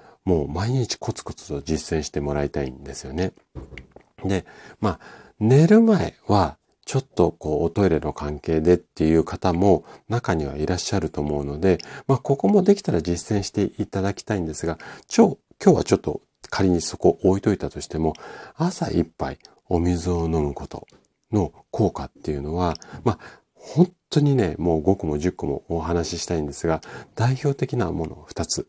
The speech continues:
です。まず一つ目が、血液をサラサラにして、例えば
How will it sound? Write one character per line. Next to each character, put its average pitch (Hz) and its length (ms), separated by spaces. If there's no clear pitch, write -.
で - 80
す。 - 200
ま 180 120
ず - 120
一 - 220
つ - 140
目 71 100
が、 76 260
血 - 480
液 - 380
を 64 100
サ - 200
ラ 78 120
サ 80 180
ラ 78 120
に 76 180
し - 100
て、 90 360
例 208 80
え 170 40
ば - 180